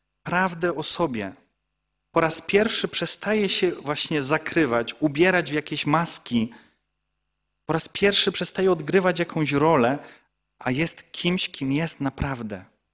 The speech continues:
Staje wobec Jezusa w prawdzie o sobie, także w prawdzie o swojej słabości. Bo Piotr jest mistrzem świata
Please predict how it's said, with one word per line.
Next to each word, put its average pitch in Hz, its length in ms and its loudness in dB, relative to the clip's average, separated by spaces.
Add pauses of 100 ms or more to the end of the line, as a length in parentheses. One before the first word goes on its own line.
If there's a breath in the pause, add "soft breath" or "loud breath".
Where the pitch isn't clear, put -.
(400)
Staje 175 400 2
wobec 143 540 0
Jezusa 135 680 -2
w - 120 -12
prawdzie 143 560 -4
o 123 60 -4
sobie, 110 460 -8 (840)
także 156 380 -2
w - 60 -12
prawdzie 110 520 -8 (200)
o 117 60 -18
swojej 113 420 -6
słabości. 110 680 -12 (1200 loud breath)
Bo 131 100 2
Piotr 214 300 6
jest 180 300 2
mistrzem 160 600 4
świata 143 580 0